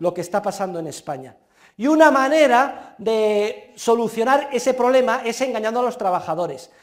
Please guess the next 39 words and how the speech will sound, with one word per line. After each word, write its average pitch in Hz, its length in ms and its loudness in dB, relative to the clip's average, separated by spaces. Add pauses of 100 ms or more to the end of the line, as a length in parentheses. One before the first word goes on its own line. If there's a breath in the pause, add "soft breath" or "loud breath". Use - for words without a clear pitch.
(140)
Lo 208 120 6
que 214 80 2
se - 80 2
hacía 311 220 6
en 302 80 8
España 269 420 2
cuando 214 200 0
no 208 40 0
estábamos 196 560 0
en 180 80 -8
el 165 140 -2
euro, 151 280 0
con 156 140 -4
la 156 80 0
peseta, 165 300 -2
¿qué 359 80 -2
es 359 40 4
lo 302 100 6
que 170 100 -2
se 175 100 -2
hacía? 143 320 -6
¿Qué - 60 0
es 294 40 2
lo 302 60 2
que 240 80 -2
se 208 80 -2
hizo 202 160 -4
de 196 60 2
la 175 120 0
crisis 185 300 -8
anterior 165 380 -6
con 156 100 -6
Solchaga? 143 540 -4 (280 loud breath)
Se 262 220 4
devaluó 240 380 8
la 294 100 8
peseta 311 240 0
tres 330 240 -2
veces. 320 520 -6